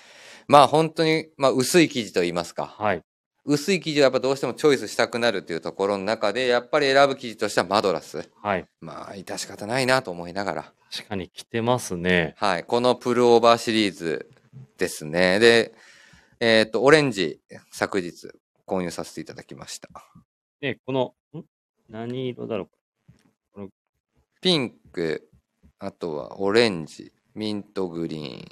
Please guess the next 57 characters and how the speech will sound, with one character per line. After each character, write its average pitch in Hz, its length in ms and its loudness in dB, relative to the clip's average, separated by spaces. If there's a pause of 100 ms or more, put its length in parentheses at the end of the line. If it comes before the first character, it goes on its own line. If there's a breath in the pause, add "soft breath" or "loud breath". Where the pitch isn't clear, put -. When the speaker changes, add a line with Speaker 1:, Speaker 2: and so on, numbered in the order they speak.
Speaker 2:
ミ 170 160 0
ン 202 80 -2
ト 202 160 2
グ 196 100 4
リ 101 480 2
ー 117 100 -6
ン 113 40 -2
ね、 123 240 2
よ 135 160 2
く 117 80 -12
着 - 80 -20
て 110 120 0
る 101 80 2
イ 98 80 0
メ 95 120 0
ー 85 40 0
ジ 82 120 -12
が 76 80 -6
あ 73 40 -8
り 78 80 -10
ま 78 60 -18
す。 - 80 -20
Speaker 1:
は 82 180 -12
い。 - 60 -14
あ - 140 -12
と 78 100 -16
ブ 101 220 0
ル 90 240 0
ー。 - 40 -20 (260)
Speaker 2:
は 92 140 -4
い。 78 160 -10
Speaker 1:
は 78 240 -10
い。 - 140 -18
も 90 400 -6
う、 - 40 -20 (840 soft breath)
ち - 80 -4
ょ 110 40 2
っ - 160 -8
と、 87 380 -6
も 98 920 0
う、 - 20 -4
や 92 80 -2
っ - 100 -12
ぱ 113 140 6
り 98 160 0
一 - 180 -12
回 151 160 4
こ 151 100 0
の 156 80 0
辺 160 220 2
の 160 220 4
薄 - 240 -6
さ 139 160 2
手 147 180 2
出 120 120 2
す - 120 -20
と、 85 260 0